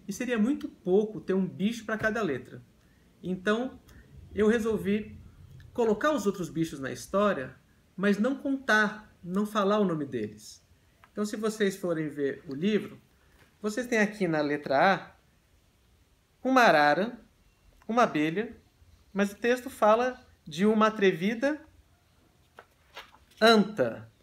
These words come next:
E você só descobre o bicho da página seguinte quando você vira.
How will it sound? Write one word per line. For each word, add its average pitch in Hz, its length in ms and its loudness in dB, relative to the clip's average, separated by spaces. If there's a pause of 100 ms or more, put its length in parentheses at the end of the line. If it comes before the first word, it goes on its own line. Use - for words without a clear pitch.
(480)
E 247 80 -4
você 285 240 0
só 349 200 -2
descobre 202 840 2
o 220 100 -4
bicho 196 640 -4 (540)
da 160 160 2
página 160 400 4
seguinte 180 640 -4 (720)
quando 226 220 0
você 247 280 -2
vira. 175 500 0